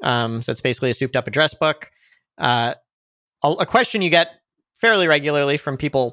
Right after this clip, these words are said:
th-, considering us is, "How many contacts can I put in the system?" Our answer to this has always been, "We don't put a limit on it,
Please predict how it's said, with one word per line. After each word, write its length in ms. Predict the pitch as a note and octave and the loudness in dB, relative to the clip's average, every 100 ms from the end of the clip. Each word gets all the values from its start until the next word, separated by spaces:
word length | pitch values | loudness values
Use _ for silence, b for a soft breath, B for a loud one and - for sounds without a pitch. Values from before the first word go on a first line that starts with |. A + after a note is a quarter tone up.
| - | -2
th-, 140 | F3+ | -2
considering 500 | - D#3 - C#3+ C#3 | 0 0 2 2 2
us 160 | B2 B2 | 0 -4
is, 100 | A#2+ | -2
"How 140 | D#3 | 0
many 140 | D#3 C3+ | 0 0
contacts 420 | B2+ A#2+ A2 - | -2 -2 -6 -8
can 140 | C3+ | -8
I 60 | A2+ | -6
put 240 | - A#2 - | -4 -6 -6
in 60 | |
the 80 | A2+ | -10
system?" 420 | - - - D2+ - b b b b b | -8 -8 -8 -12 -12 b b b b b
Our 80 | D#3 | 2
answer 300 | A3 C#4 B3+ | 2 0 -2
to 60 | |
this 240 | F3+ E3 - | -2 -2 -2
has 100 | D3+ | 0
always 240 | D#3 D3+ | 2 0
been, 220 | C3 D3+ C3 | -2 -4 0
"We 120 | D#3+ | 2
don't 240 | G3 F3+ | 2 0
put 140 | - E3 | -2 -2
a 40 | |
limit 280 | B2+ C#3+ A#2 | 0 -2 -4
on 140 | F#2+ | -4
it, 160 | A#2+ D#3+ | -4 -6